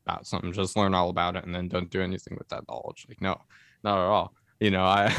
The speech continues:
<laughs> there's a lot of things I care for, you know, and care about quite deeply, right? And, uh, you know, that would, that would never be, uh, I think, you know, advice is to just try and retreat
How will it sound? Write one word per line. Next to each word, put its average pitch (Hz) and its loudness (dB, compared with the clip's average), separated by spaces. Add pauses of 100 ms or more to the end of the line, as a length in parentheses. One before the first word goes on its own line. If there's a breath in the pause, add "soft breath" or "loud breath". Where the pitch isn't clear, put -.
<laughs> - -8
there's 107 4
a 104 0
lot 110 4
of 104 0
things 95 -2
I 92 0
care 98 2
for, - -8
you 92 0
know, 90 -2
and 87 -4
care 90 0
about 98 4
quite - -6
deeply, 113 0
right? 92 -4
And, 90 -6
uh, 92 -6 (460)
you - -8
know, 87 -6
that 87 -2
would, 92 -4 (120)
that 90 -2
would 87 -2
never 110 2
be, 90 -4 (100)
uh, - -12
I - -4
think, - -14
you 92 -6
know, 87 -8 (480)
advice 85 -4
is 90 -10
to 98 -4
just 87 -8
try 87 -2
and 87 -6
retreat 90 -6